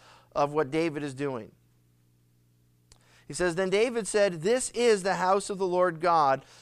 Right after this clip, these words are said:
and this is the altar of burnt offerings for Israel.'" So he's saying, "I want to build this right here on this guy's property."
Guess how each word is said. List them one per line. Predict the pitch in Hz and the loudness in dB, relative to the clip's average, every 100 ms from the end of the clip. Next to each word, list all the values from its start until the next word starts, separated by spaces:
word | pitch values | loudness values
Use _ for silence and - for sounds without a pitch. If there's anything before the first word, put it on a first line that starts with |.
| - | -6
and | 170 180 | -2 0
this | 233 233 | 0 -2
is | 185 | 4
the | 175 | 4
altar | 196 233 208 - 185 | 8 10 8 6 -2
of | 147 | 0
burnt | 180 180 | 2 2
offerings | 175 180 185 175 170 | 4 4 2 -6 -8
for | - 170 | -6 -4
Israel.'" | 165 156 131 113 - | -2 -4 -6 -10 -6
So | 156 | -4
he's | 180 | -4
saying, | - 202 196 | -4 -2 0
"I | |
want | 202 226 269 | 0 0 0
to | 247 | -2
build | 147 196 226 170 | 0 4 4 4
this | 156 - | -4 -2
right | 156 190 190 | 0 0 -2
here | - 190 175 | -4 0 0
on | 160 | 0
this | 156 | -4
guy's | 170 147 147 | -2 -2 -2
property." | - 135 156 - 113 | -2 2 4 2 -10